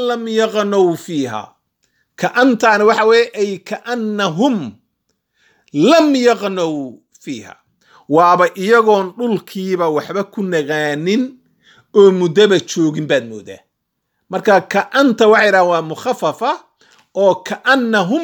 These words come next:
baa damiirkaasaa ka maqan bay damiir shacni baa lagu haynayaa, كأنهم baa la odhanaya.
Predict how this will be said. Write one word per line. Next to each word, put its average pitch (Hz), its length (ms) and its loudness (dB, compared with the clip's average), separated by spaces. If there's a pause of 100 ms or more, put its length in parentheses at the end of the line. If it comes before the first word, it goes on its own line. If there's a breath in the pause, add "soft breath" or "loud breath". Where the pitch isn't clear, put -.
baa 190 340 4 (480)
damiirkaasaa 190 800 2 (420)
ka 220 140 -4
maqan 190 380 -2
bay 170 220 2
damiir 156 240 -6
shacni 180 300 -4
baa 156 120 -2
lagu 170 220 -2 (100)
haynayaa, 214 560 2
كأنهم 214 800 -2
baa 175 160 2
la 170 80 -6
odhanaya. 151 380 -10